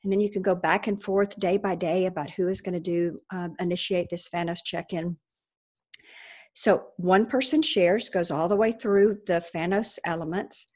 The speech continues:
and the listener simply listens. You don't comment, you don't ask questions, you don't criticize, you don't correct, you certainly don't shame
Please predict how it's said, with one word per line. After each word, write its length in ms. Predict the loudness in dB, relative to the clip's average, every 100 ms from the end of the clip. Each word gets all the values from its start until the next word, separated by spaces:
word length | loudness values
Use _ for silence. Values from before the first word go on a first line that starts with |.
| _ -20 -20 _ -4
and 320 | 0 2 2 -2 -6
the 80 | -2
listener 640 | 4 4 2 0 0 0 -2
simply 1040 | -4 -2 0 0 0 -2 -2 0 0 -2 -12 _
listens. 720 | -6 -4 -4 -10 -12 -14 -16 -16 _ _ _ _ _ _ -8
You 140 | -6
don't 280 | -4 -6 -8
comment, 440 | -8 -2 0 0 -4 _ _ _
you 140 | -8 -8
don't 220 | -6 -8
ask 240 | -10 -12
questions, 680 | -6 -4 -4 -4 -4 -4 -8 _ _ -12
you 100 | -8
don't 240 | -8 -8
criticize, 880 | -8 -2 0 0 -2 -2 -2 -4 -8 -20 _
you 100 | -10
don't 240 | -8 -10
correct, 640 | -14 -12 -2 0 0 -4 -20 _ _ _ -12
you 100 | -10
certainly 400 | -4 -4 -2 -4
don't 280 | -2 -4 -4
shame 540 | -4 0 2 4 2